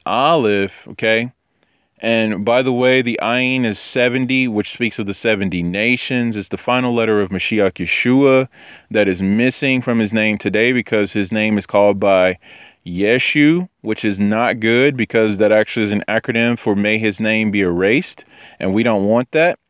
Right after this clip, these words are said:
But that's why the beautiful thing is when you bring in the nations to Torah, you actually have the name of Yeshua, 'cause Yod Shin Vav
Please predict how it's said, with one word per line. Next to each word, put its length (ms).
But 300
that's 240
why 260
the 140
beautiful 420
thing 300
is 160
when 180
you 100
bring 300
in 180
the 80
nations 800
to 120
Torah, 640
you 180
actually 360
have 280
the 80
name 220
of 80
Yeshua, 480
'cause 380
Yod 400
Shin 560
Vav 420